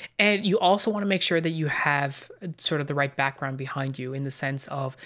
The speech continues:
having the muscle memory and stuff to carry through, even in situations where, um, you might not be having the most fun, that you still do the things that your team requires you to do,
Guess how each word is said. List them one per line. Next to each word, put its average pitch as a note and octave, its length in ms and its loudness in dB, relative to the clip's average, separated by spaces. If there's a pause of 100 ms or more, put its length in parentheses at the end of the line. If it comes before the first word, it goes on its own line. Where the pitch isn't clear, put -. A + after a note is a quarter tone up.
(220)
having F#3 280 2
the F#3 60 2
muscle D#3+ 240 0
memory C#3 300 -2
and C3+ 100 -6
stuff - 160 -6
to D#3 80 -8
carry D3 340 0
through, C3+ 320 -8
even F#3 280 -2
in E3+ 80 -2
situations D3+ 720 -2
where, C#3 440 -2 (440)
um, C3 600 -6 (260)
you C#3+ 540 -2
might D#3+ 180 2
not F3 140 -2
be E3+ 80 -4
having D3+ 300 0
the C#3 40 -4
most C#3 300 -2
fun, F3 380 0
that D3 100 -4
you D#3 140 -4
still C#3+ 500 0
do C#3 240 0
the E3+ 100 2
things D3+ 200 -2
that C3+ 180 -6
your C3+ 60 -6
team C#3 240 -4
requires D3 440 4
you C#3+ 60 0
to - 160 -4
do, C#3+ 260 0